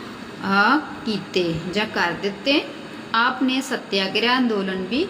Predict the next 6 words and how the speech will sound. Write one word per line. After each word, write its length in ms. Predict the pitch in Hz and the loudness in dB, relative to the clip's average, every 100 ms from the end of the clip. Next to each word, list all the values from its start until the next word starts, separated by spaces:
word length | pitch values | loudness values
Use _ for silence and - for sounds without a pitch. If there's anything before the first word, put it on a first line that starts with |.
| - | -2
ਕੀਤਾ। 420 | 202 160 - 170 151 156 - - - - - - | -2 -2 -2 -2 -2 -8 -12 -14 -14 -14 -10 2
ਆਪ 460 | 220 226 233 - 247 | 4 4 0 -4 -2
ਅਹਿੰਸਾ 580 | 254 254 233 269 285 | 0 0 0 2 2
ਦੇ 140 | 277 262 | 2 0
ਪੁਜਾਰੀ 520 | - 214 190 170 175 | 0 0 0 0 -2
ਸਨ, 500 | - 202 208 233 | 0 0 2 2